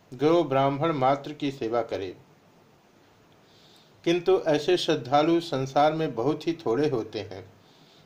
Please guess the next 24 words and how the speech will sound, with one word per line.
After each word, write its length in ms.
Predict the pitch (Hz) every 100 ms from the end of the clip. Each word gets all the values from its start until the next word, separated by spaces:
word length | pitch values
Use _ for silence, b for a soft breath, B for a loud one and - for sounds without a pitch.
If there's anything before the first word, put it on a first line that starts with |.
| b
भगवान 420 | 139 156 165 170
ने 140 | 170 156
स्वयं 340 | 156 147 160
क्रुद्ध 320 | 160 151 156
हुए 240 | 135 151 147
भृगु 360 | 127 143 156
को 180 | 160 147
अपनी 360 | 135 131 139 131
छाती 440 | - - 135 160
में 260 | 156 113 113 - b b b -
जोर 260 | 131 175 175
से 180 | 160
लात 280 | 131 131 147 147
मारते 400 | 127 123 135 120
देखकर 500 | 131 147 - 113 104 - B B B -
बड़ी 240 | 147 170
नम्रता 520 | 170 147 143 147 156 160
से 180 | 156
दुख 320 | 120 143 151 143
प्रकट 380 | 135 127 131
करते 400 | - 127 123 160
हुए 200 | 151 127
कहा 280 | 120 113 123
था, 420 | 135 110 98 -